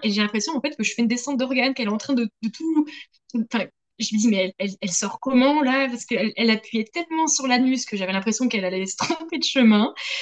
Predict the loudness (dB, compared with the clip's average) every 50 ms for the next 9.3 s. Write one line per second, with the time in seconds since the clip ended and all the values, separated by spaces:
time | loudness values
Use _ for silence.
0 | -8 -10 -2 2 6 6 6 8 6 4 2 2 0 -2 -2 -2 0 2 4 4
1 | 4 2 2 -2 -8 -6 -8 -10 -12 -10 -8 -10 -6 -2 0 2 2 2 2 0
2 | 0 -4 -4 -6 -6 -4 -2 -2 0 2 2 2 2 2 2 0 0 -2 -6 -8
3 | -8 -8 -8 -8 -8 -10 -12 -12 _ _ _ _ -6 -2 0 0 0 2 2 2
4 | 4 4 4 2 0 -2 -2 -2 -4 -4 -6 -8 -6 0 2 2 2 2 2 0
5 | 0 0 -2 -2 0 0 0 0 0 -2 -2 -2 -2 -2 -2 -4 -4 -2 -2 0
6 | 0 0 -2 -2 _ _ _ -14 -12 -6 0 0 2 2 4 2 2 2 2 0
7 | 0 0 0 -2 0 2 2 2 2 0 0 0 0 0 0 0 -2 -2 -2 -2
8 | -2 -2 -4 -4 -6 -6 -6 -8 _ _ _ _ _ _ _ _ _ _ 4 8
9 | 8 8 8 8 6 4